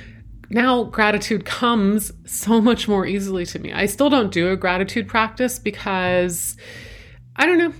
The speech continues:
I just don't, I've never really fully connected with it. But what happens for me is I feel gratitude on a much more significant level. I am able to look right now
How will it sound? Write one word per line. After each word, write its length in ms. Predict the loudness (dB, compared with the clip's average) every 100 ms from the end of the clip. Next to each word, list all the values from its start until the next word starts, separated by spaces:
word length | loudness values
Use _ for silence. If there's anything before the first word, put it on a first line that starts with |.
| 0
I 80 | 2
just 300 | 2 0 0
don't, 360 | 2 2 0 -4 -2
I've 200 | 2 4
never 240 | 6 4 4
really 260 | 2 2
fully 300 | 2 0 0
connected 400 | -4 -6 -8 -6
with 200 | -6 0
it. 220 | 2 2
But 120 | 2 2
what 160 | 2
happens 680 | 0 -2 0 0 0 0 -2
for 120 | -2
me 320 | 2 2 2
is 140 | -2 -2
I 140 | -4
feel 800 | -4 -8 -4 2 4 6 6 2 0
gratitude 760 | -2 0 0 -6 -8 -6 -8 -10 -14 -10
on 580 | -2 0 2 2 0 -2 -2
a 80 | -2
much 340 | -2 -2 -4
more 140 | -6
significant 680 | -6 -8 -8 -8 -6 -8 -8
level. 500 | -6 -6 -6 -8 -8 -12 -18 -18 -4
I 100 | 2
am 240 | 4 4 2
able 300 | 0 2 0
to 160 | 0
look 280 | -2 -2 0
right 240 | -2 -2 -2
now 480 | -4 0 0 -2